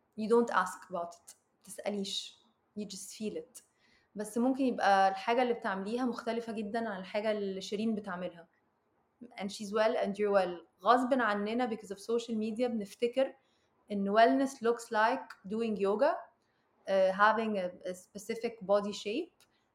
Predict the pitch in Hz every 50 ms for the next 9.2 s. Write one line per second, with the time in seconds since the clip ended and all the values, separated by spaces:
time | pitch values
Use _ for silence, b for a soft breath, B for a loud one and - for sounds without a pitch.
0 | _ _ _ - 208 202 196 190 185 185 185 185 185 185 180 180 180 175 180 170
1 | - 190 208 220 220 208 214 196 190 180 185 185 - 220 233 247 - 320 320 330
2 | 359 359 - - _ _ _ _ _ _ _ _ _ - - - - 240 240 247
3 | 240 226 202 196 196 - 220 208 247 320 381 381 359 240 214 - - - - _
4 | _ _ _ _ - 247 233 285 339 302 302 - - _ _ - 214 226 247 233
5 | 226 214 233 262 262 - - 202 208 208 208 208 208 202 196 190 - - - -
6 | - - - 254 269 302 285 226 190 208 262 427 - - _ _ _ _ 202 190
7 | - - 190 214 262 254 - - 233 233 247 262 269 285 277 - - _ _ _
8 | _ _ _ _ _ _ _ _ _ _ _ 202 208 202 214 226 240 202 180 190
9 | 185 185 202 220